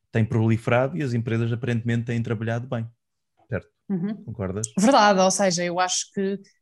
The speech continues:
Speaker 2: aliás, as empresas que sofreram menos com, com este confinamento e com esta, e com esta mudança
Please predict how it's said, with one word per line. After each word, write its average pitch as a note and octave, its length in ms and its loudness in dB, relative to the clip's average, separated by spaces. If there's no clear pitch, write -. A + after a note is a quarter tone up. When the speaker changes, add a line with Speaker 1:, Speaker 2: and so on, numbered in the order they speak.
Speaker 2:
aliás, G3 320 4
as F#3 140 0
empresas F#3+ 340 -4
que - 100 -12
sofreram G3 480 0
menos G3 320 -2
com, F#3 380 -6
com G3 160 -2
este F#3 220 -2
confinamento F#3 640 0
e F#3 40 -6
com F#3 160 -2
esta, F3+ 380 0
e F#3 100 -4
com F#3+ 140 -2
esta F#3 220 0
mudança F#3 600 2